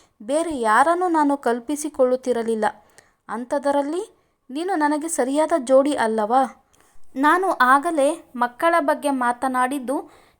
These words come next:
ನೀನು ತುಂಬ ಸೂಕ್ಷ್ಮ ಸ್ವಭಾವದ ಹುಡುಗಿ, ಸ್ವಲ್ಪ ನೋವನ್ನು ತಿನ್ನದ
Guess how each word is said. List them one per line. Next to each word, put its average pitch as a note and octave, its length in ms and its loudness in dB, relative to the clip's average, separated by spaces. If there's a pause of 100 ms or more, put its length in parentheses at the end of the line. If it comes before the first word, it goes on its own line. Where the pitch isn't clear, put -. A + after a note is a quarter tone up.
ನೀನು A4 320 -4
ತುಂಬ D4+ 220 -2 (220)
ಸೂಕ್ಷ್ಮ D4+ 360 -6
ಸ್ವಭಾವದ B3 500 -2
ಹುಡುಗಿ, A3+ 420 -6 (300)
ಸ್ವಲ್ಪ E4 320 -4
ನೋವನ್ನು D4+ 500 -2
ತಿನ್ನದ C4+ 440 -6